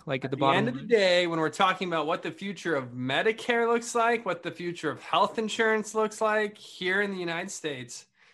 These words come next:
Speaker 2: true or false, yes or no, will the insurance carriers get what they want no matter what?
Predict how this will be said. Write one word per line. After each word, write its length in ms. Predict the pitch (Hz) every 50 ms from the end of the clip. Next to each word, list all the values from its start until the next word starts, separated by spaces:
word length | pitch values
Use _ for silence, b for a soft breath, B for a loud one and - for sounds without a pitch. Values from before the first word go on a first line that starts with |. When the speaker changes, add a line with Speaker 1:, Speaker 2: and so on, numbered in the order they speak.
| b b b b b b b b _
Speaker 2:
true 280 | - - - 170 175 196
or 120 | 220 220
false, 540 | 214 - - 165 143 131 127 123 127 - -
yes 260 | 139 147 165 - -
or 120 | 214 202 175
no, 400 | 139 123 123 120 120 117 117 - _ _ _ _ _ _ _ _ _ _ _ _ _
will 280 | - 143 143 170 196 208
the 100 | 196 180
insurance 500 | 165 143 - - - 214 233 247 233 240
carriers 520 | - - - 202 196 185 180 175 165 -
get 200 | - - 165 165
what 200 | 151 156 156 156
they 120 | - 160 156
want 300 | 147 139 135 135 131 123
no 100 | 131 127
matter 300 | 123 123 120 117 113 110
what? 220 | 110 110 107 104